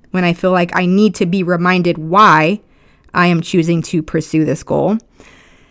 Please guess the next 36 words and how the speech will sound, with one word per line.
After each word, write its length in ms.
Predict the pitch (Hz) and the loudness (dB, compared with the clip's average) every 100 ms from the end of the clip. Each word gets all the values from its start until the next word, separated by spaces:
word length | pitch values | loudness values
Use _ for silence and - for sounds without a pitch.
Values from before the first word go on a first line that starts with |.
| _ _ _ _ | _ _ _ _
So 200 | - 196 | -2 0
what 160 | 190 | 4
I 100 | 226 254 | 4 6
do 260 | 240 175 | 4 4
is, 380 | 143 156 220 - - | 4 2 -2 -6 -2
and 460 | 175 170 170 165 - - - _ _ _ _ _ _ _ _ _ _ _ - | 2 2 2 -2 -8 -20 -20 _ _ _ _ _ _ _ _ _ _ _ -12
please 420 | - 151 180 - 247 - - - | -6 -4 -4 -4 -6 -6 -12 -18
<laughs> 80 | - | 2
just 240 | 240 233 | 2 2
hear 180 | - 208 | 4 6
me 140 | 247 | 8
out, 160 | 233 226 | 8 6
okay? 320 | 180 214 170 226 - - - - - - - - _ - | 6 4 4 0 -10 -20 -20 -20 -20 -20 -20 -20 _ 0
Let's 260 | 254 277 | 2 2
just 300 | - 339 330 | 2 0 2
say 380 | - 190 185 185 | 2 6 6 4
I 180 | - 190 | 2 4
am 160 | 190 185 | 4 4
going 480 | 180 180 185 185 | 2 2 2 0
to 140 | - 208 | -4 -6
set 180 | 214 202 | -2 -4
a 40 | |
goal 380 | 190 170 156 160 | -2 0 2 0
to 140 | 220 | -2
walk 240 | 196 170 185 | 0 0 2
on 60 | |
the 80 | 208 | 2
treadmill 280 | 202 170 165 | 2 0 0
for 140 | 180 | -2
thirty 240 | 170 170 165 | 0 0 0
minutes 480 | 131 104 - - - _ _ | -4 -8 -14 -20 -20 _ _
for 520 | - 180 165 160 - _ | 0 2 4 2 -2 _
four 220 | - 196 | -2 2
days 160 | 180 170 | 4 2
a 60 | 156 | 0
week. 300 | 147 - | -6 -10